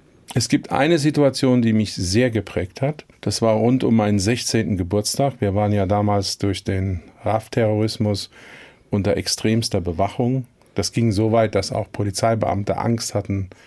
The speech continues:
bei uns am Haus Dienst zu tun. Wir haben ja mehrere hundert Morddrohungen gehabt. Ganz schwierige Zeit. Und ich habe mit sechzehn entschieden,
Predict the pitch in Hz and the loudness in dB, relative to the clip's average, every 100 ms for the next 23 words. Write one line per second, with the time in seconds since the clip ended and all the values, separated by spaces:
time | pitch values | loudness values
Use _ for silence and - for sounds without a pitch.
0 | - _ - 101 101 98 90 95 98 - | -20 _ -2 -2 -2 -2 0 0 -2 -2
1 | 101 101 - 113 - 117 147 - _ _ | -4 -4 -6 -6 -4 -4 -4 -10 _ _
2 | _ _ _ - 98 98 107 104 104 101 | _ _ _ -4 0 2 2 2 0 0
3 | 92 92 87 - 107 110 113 113 113 117 | 0 0 -2 -2 -2 0 0 0 -2 -4
4 | - - _ - 104 104 - 110 104 92 | -6 -16 _ -6 -2 -2 -2 -2 -2 -2
5 | 90 - 98 127 - - 110 117 117 117 | -6 -4 -4 -4 -8 -4 -2 0 2 2
6 | 110 123 - 139 127 101 - 107 113 131 | 2 0 0 0 0 -2 -2 -2 0 0
7 | 151 175 | 0 0